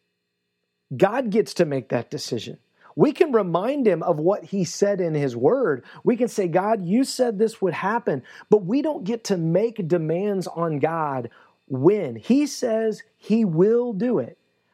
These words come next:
But a lot of the promises that we pray for, for example, if you pray for healing and say, "God, I really,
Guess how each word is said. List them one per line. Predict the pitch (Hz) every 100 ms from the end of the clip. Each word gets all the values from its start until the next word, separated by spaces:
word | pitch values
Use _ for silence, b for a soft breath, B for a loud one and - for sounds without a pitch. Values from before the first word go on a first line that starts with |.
| -
But | 220
a | 214
lot | 214 214 302
of | 269
the | 202
promises | - 180 202 247 - 202 156
that | 185
we | 156 196
pray | - 185 202
for, | 226 247 254
for | 247 233 208
example, | 165 190 214 202
if | 160 170
you | 247
pray | 277 240 226
for | 220 160
healing | 139 - 180 165 - 151 _ B B B
and | 151
say, | 196
"God, | 185 220 220
I | - 226
really, | 233 233 240 233 220